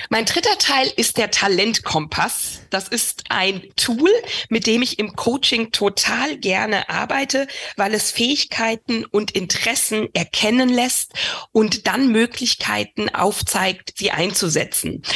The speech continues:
Da geht es also so ums berufliche Umfeld, mit dem man sich auseinandersetzt, auch so sein Suchprofil definiert.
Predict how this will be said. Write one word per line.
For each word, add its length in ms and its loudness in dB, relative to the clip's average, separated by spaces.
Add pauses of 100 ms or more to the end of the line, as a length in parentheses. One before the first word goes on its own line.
(140)
Da 80 2
geht 220 2
es 100 0
also 220 0
so 120 0
ums 200 2
berufliche 640 0
Umfeld, 680 2
mit 120 -2
dem 140 2
man 140 2
sich 200 -4
auseinandersetzt, 920 0 (180)
auch 140 0
so 140 2
sein 220 2
Suchprofil 840 0
definiert. 800 0